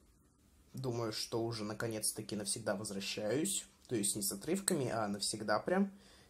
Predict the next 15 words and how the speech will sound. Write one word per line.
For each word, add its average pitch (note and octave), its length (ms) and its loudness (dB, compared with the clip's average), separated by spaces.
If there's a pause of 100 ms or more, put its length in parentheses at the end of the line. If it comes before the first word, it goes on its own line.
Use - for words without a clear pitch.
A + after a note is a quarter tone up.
И F3 160 2
поэтому D3+ 520 4
думаю, C3+ 360 2
что A#2+ 320 2
фиксированно D#3 1080 4
видео C3+ 340 0
будут B2+ 280 -2
выходить A#2+ 540 -4
хотя B2+ 320 2
бы A#2+ 160 2
один A2+ 280 0
раз, A2+ 420 6
э, G2 260 0
на A2+ 480 -2
выходных. G#2 680 -4